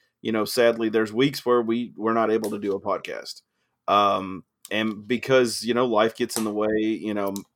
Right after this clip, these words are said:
Matt's an insurance dude. I work at a funeral home,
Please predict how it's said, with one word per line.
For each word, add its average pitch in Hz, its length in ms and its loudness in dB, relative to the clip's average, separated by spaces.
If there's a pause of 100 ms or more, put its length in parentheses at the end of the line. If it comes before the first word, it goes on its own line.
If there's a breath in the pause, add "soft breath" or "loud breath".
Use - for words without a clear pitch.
Matt's 101 540 -2
an 107 120 -2
insurance 117 460 -2
dude. 127 320 2
I 107 100 2
work 101 300 0
at - 80 0
a - 60 -6
funeral 135 280 0
home, 127 280 2